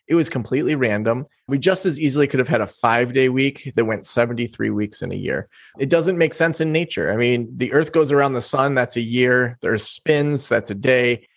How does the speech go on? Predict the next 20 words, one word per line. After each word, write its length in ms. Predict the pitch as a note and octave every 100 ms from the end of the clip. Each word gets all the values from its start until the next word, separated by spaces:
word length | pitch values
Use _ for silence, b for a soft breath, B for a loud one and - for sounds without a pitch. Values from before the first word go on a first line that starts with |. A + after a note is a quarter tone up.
| b -
But 80 | C#3+
there's 140 | D#3
nothing 260 | G#3 G#3+ F#3+
in 80 |
nature 260 | C#3 B2+ -
that 100 | A#2
points 240 | A2 G#2+
to 60 | -
seven 360 | - G2+ F#2+ F#2+
days. 380 | F#2 - - b b b
The 120 | C3+
Romans 460 | C3 C#3 D#3+ F3 E3+
had 120 | C#3+
a 60 |
ten-day 420 | A2 D3 D3+ D3 D3
week. 240 | C#3+ -
The 100 | G#2+
Egyptians 420 | - C#3 - D3
had 140 | B2
an 100 | F2+